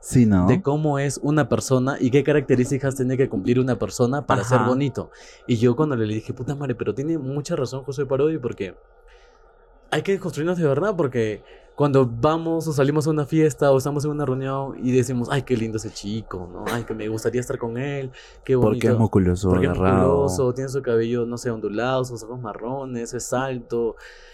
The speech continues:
Speaker 2: eh, es así bien hombrecito, se le ve bien así como que machito.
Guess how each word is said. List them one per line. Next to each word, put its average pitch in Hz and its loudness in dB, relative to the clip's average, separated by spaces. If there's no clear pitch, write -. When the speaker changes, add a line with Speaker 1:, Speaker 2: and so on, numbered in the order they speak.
Speaker 2:
eh, 104 0
es 131 2
así 123 0
bien 127 0
hombrecito, 117 -2
se 107 -6
le 101 -4
ve 107 -2
bien 107 -6
así 107 -12
como 110 -10
que 98 -8
machito. 101 -8